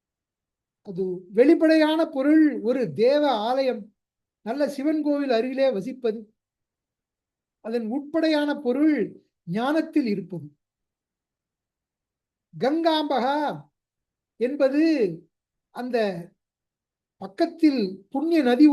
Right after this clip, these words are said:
ஓடும் நீர் இருக்கக்கூடிய ஊரில் இருக்க வேண்டும். அது வெளிப்படையான பொருள். உட்-, உட்பொருள் அது எப்பொழுதும் இறை நினைப்போடு, சிந்தனையோடு இருக்க வேண்டும். அதாவது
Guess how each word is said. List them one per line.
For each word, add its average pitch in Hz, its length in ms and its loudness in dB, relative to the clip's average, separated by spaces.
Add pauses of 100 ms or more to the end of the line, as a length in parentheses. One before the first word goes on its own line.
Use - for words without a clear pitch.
ஓடும் 285 340 0 (260)
நீர் 285 320 0 (240)
இருக்கக்கூடிய 254 540 -4 (120)
ஊரில் 277 240 -2
இருக்க 220 300 -2
வேண்டும். 220 340 0 (920)
அது 240 180 0 (160)
வெளிப்படையான 277 560 4 (120)
பொருள். 196 220 0 (160)
உட்-, 285 180 -8 (720)
உட்பொருள் 302 560 2
அது 262 180 0 (680)
எப்பொழுதும் 349 640 4 (200)
இறை 294 180 4 (100)
நினைப்போடு, 285 800 0 (1120)
சிந்தனையோடு 277 640 0
இருக்க 220 220 -4 (100)
வேண்டும். 156 300 -10 (1600)
அதாவது 247 240 -2